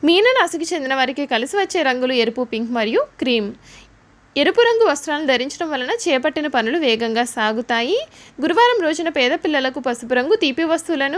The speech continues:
మిఠాయిలను పంచండి. సూర్యోదయ సమయంలో క్రమం తప్పకుండా మరియు ఆదివారాలు, సప్తమి తిథులు మరియు శుభదినాల్లో సూర్యునికి నీటిని సమర్పించండి. పసుపు లేదా చందనం తిలకాన్ని ప్రతిరోజు మీ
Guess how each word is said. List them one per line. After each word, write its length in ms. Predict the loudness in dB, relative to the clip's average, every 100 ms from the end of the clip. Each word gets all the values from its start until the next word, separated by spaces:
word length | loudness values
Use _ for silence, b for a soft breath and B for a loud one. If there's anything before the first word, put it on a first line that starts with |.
| -2
మిఠాయిలను 480 | 2 2 2 -2 -4
పంచండి. 480 | -6 -6 -6 2 2 2
సూర్యోదయ 460 | 0 0 0 0 -2
సమయంలో 400 | -4 -4 -4 -4 -2
క్రమం 220 | -2 -2 -2
తప్పకుండా 400 | -4 -4 -4 -2 -2
మరియు 240 | -2 -2 -4 B B B 0 2
ఆదివారాలు, 580 | 4 4 4 2 0 -4
సప్తమి 340 | -8 -8 -10 -8
తిథులు 320 | -8 -6 -4 -6 -4 -2
మరియు 240 | 2 2 2
శుభదినాల్లో 560 | 0 0 0 0 0 -2
సూర్యునికి 420 | -2 -2 -4 -4 -6
నీటిని 300 | -4 -4 -4
సమర్పించండి. 680 | -2 -2 -2 -4 -4 -6 -6 -6
పసుపు 280 | -6 -4 -2
లేదా 220 | 0 0 -2 B B B -2
చందనం 320 | 0 2 2 2
తిలకాన్ని 340 | 2 2 -2 0
ప్రతిరోజు 480 | -2 0 0 0 0
మీ 60 | -2